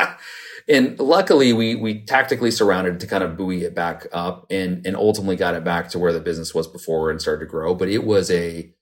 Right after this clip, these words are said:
it was a, it was a business decision that we did because we thought it was better for the consumer. It was also better in terms of our manufacturing facilities too,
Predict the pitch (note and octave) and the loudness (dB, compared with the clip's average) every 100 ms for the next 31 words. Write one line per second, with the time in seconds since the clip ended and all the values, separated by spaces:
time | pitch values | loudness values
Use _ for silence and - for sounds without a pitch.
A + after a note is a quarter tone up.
0 | _ _ _ _ - C3 A#2+ A2 A2 A#2 | _ _ _ _ 4 6 6 4 4 2
1 | G#2 F2+ C#3+ D3 D3 B2+ - A#2 A2 G#2+ | 2 4 4 4 0 -2 0 0 0 -2
2 | G2+ F#2 F2+ F2 - E2+ D#2+ F#2+ G2+ G2+ | -2 2 4 4 0 -8 -2 2 4 4
3 | F#2+ F#2 F2+ F#2 E2+ E2 D#2+ D#2+ F2 G#2+ | 4 0 0 -6 -6 -6 -4 -2 2 4
4 | G#2+ G2+ F2+ F2+ F2+ F2 F2 F2 E2+ D#2+ | 4 2 2 4 4 2 -4 -6 -4 -4
5 | D#2+ D#2+ E2 D#2 C#2+ - C#2+ - C#2 C#2 | -4 -6 -8 -10 -12 -12 -12 -10 -8 -8
6 | D2 - C2+ | -10 -14 -14